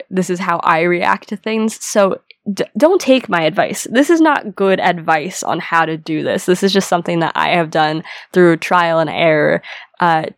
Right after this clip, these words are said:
just to see, like, how I do it. It's something I can handle as well.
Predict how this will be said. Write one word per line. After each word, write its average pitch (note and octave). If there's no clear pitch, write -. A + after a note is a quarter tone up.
just -
to F3+
see, D#3+
like, -
how E3+
I D#3+
do F#3+
it. G3+
It's -
something G#3
I E3
can D#3
handle F3+
as E3+
well. D#3+